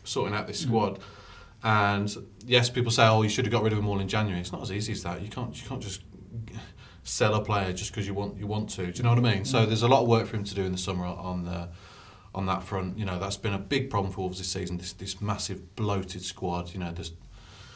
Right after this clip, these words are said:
Speaker 1: the work they did last summer w-, was madness, and that's, and that's, that's been the key problem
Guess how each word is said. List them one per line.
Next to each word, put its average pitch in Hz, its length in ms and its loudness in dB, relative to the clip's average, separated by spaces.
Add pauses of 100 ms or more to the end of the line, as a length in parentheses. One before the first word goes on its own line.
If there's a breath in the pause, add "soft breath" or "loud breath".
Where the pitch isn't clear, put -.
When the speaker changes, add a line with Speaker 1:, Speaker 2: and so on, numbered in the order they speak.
(380 loud breath)
Speaker 1:
the 120 80 0
work 117 220 8
they 110 100 2
did 110 140 0
last 107 220 2
summer 113 160 6
w-, 117 180 4
was 120 220 -2
madness, 113 520 2
and 120 80 0
that's, 117 160 0
and 110 140 2
that's, 110 220 0
that's 113 220 0
been 113 160 2
the 107 60 0
key 110 200 0
problem 110 540 0